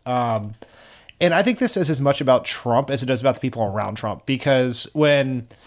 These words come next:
John and I were talking to one of our old Obama colleagues who was telling us a story of when the Pope came to D C in twenty fifteen, one of the senior members of the team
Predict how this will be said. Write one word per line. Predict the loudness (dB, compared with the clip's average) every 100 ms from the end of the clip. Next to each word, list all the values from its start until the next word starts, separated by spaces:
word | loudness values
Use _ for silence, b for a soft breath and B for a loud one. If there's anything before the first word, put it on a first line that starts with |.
| b b b b -8
John | 0 2
and | 2
I | 2
were | 2
talking | 2 0 -4 -6
to | -4 -4 -4 -6 -10 -12 B B
one | -6 -4
of | -2
our | -2 -2 -4 -6
old | -6
Obama | -2 -2 -2 -2
colleagues | -4 -4 -6
who | -8
was |
telling | -6 -6
us | -6
a | -8
story | -4 -2 -2 -4 -4
of | -2 -2 -4 -6
when | -6 -6
the | -6
Pope | -2 0 0 -2
came | -4 -4 -4
to | -8
D | -8 -6
C | -6 -2 -2 -2 -4 -10 -12
in | -10 -8
twenty | -10 -10 -10
fifteen, | -12 -16 -12 -8 -8 -8 -12 -16 b b b -4
one | 0 2
of |
the | 0
senior | -2 -2 -2
members | -4 -6 -8
of | -10
the | -12
team | -6 -6 -6 -8